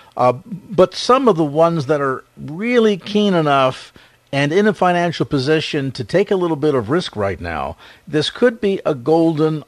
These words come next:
opportunity. You've talked on the program down through the years quite a bit about the fact that a guy like Warren Buffett, for example, um, has amassed the amount of wealth that he has, not necessarily because he's got some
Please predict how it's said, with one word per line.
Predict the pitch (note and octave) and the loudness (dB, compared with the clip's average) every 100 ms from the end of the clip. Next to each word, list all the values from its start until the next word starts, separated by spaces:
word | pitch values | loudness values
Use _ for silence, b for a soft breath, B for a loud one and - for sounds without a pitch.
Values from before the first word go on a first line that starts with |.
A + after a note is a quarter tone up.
| C3+ | -2
opportunity. | C3 B2 A#2 - C3 F#2 C2+ C2+ _ B B - | -2 -2 -4 -2 -2 -2 -6 -12 _ B B -12
You've | D3 D#3 E3+ - | -2 2 2 4
talked | D#3 D3 - | 2 2 0
on | C3 | -2
the | A2 | 0
program | C3+ C3 B2 B2+ B2 A2+ B B | 0 0 0 -2 -2 -6 B B
down | B2+ B2+ C3 | -2 0 0
through | A#2+ C3 A#2 | -6 -8 -6
the | A#2 | -2
years | B2+ B2 - | -2 -2 -4
quite | - D3 B2+ | 0 2 2
a | |
bit | G2+ C#3 B2+ | 0 0 0
about | G2+ A2+ A2 | -2 -2 -4
the | A2 | -6
fact | C3 A#2 - | -4 -4 -4
that | A2 | -6
a | G2+ | -2
guy | C3 C3 | 0 0
like | B2 A#2 _ | 0 -4 _
Warren | - C3 B2+ A#2 | 0 2 2 2
Buffett, | G#2+ C3 - G#2 | 2 2 0 -6
for | - G2 | -6 -8
example, | D2+ E2+ D#2+ - A#1 - B B B | -6 -8 -8 -10 -14 -14 B B B
um, | G#2+ G#2+ A2 G#2 B B - | 0 2 0 -6 B B -14
has | - C#3 C3 B2+ - A2+ - B2+ A#2 - | -4 0 0 -2 -8 -16 -14 -12 -10 -4
amassed | C3 C3 D3 E3 - | 0 2 2 -2 -4
the | D3+ | -2
amount | C#3+ C#3 C#3 | 0 0 -2
of | A#2+ | -2
wealth | B2+ C#3 C#3 | 0 0 -2
that | - C3 | -4 -4
he | B2 | -2
has, | C#3+ C#3+ C3+ C3+ G#3+ | 0 0 0 -4 -6
not | A3 C4+ A3+ | -4 -2 -2
necessarily | A3 - F#3+ - F3+ F3 | -2 -2 -4 0 2 2
because | D#3 D#3 E3+ - | 0 -2 -2 0
he's | D3+ B2+ | -2 -2
got | D3 C#3 | -4 -4
some | D#3 | -4